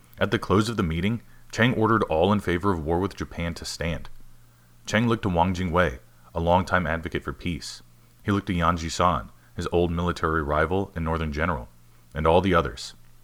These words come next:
Every man among them was standing. Even as the heads of the nationalist government were meeting to decide the fate of their country,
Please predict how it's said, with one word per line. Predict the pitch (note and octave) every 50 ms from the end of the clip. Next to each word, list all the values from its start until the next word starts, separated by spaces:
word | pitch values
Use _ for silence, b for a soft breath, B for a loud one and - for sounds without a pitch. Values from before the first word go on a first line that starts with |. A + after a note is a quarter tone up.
| - - - - - - - -
Every | E2+ F2+ F2 G#2+ A2
man | G#2+ G#2 G#2 G#2 G#2
among | G2+ F#2+ F#2 F#2+ G2 F#2
them | D2+ C#2 B1 A#1+ - - - - -
was | C2+ -
standing. | - - - D2+ D#2 D#2 C#2 A#1 A1+ - - - - - - - _ _ _ _ - - - - _ _ - - - - - - - - - - - - - - - - - -
Even | A#2+ C#3 C3+ F3
as | F3+ F#3 E3 -
the | - D#3+
heads | F#2+ F#2 F2+ F#2 F#2 A2+
of | G#2 F#2+
the | F#2
nationalist | D#2 D#2 D#2 E2 - - E2 D#2+ - -
government | - - D2 D#2 E2 F2 -
were | D2+ D#2
meeting | D2+ C#2+ C#2 C#2 C#2 D2+ D#2 -
to | E2+ D2+
decide | D2 - - C2+ C#2 D2+ D2 C#2+
the | -
fate | - - C#2+ C#2+ D#2+
of | D2
their | D2 D2 C#2+
country, | - D2+ C#2+ C#2+ - E2 E2+ F2+